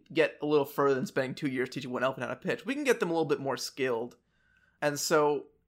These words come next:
I kind of wanted to look at how good elephants were, would be at baseball. So the first thing is, how hard can they, you know, how hard can they throw it? How ha-, hard can they hit it? So an elephant trunk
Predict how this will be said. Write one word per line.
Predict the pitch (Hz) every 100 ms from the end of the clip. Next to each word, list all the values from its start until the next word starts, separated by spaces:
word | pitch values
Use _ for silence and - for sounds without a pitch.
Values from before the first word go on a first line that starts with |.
| _ _ -
I |
kind | - 269
of | 233
wanted | 202
to | 170
look | 170 170 -
at | 139 131 - - _
how | - 170 165 160 147 147
good | 156 147
elephants | 135 139 139 123
were, | 131 135 123 120 -
would | 143 131
be | 139 135
at | 117 -
baseball. | - - - - - - _ - - _ _ _ _ _ _ -
So | 170
the | 160
first | 269 269
thing | 220 185
is, | 170 156 135 _ _ -
how | - 180 185 196 190 175 -
hard | - 175 160 165
can | 160 151
they, | 143
you | 143
know, | 143
how | -
hard | 185 156
can | 165
they | 139
throw | - 254 262
it? |
How | 202 175
ha-, | 175 160 -
hard | 160 147
can |
they | 135
hit | 135 139
it? | 127 - _ _ _ _
So | - - 139 135 127 - _ _ _
an | 196 -
elephant | 226 330 330 151
trunk | - - 135 135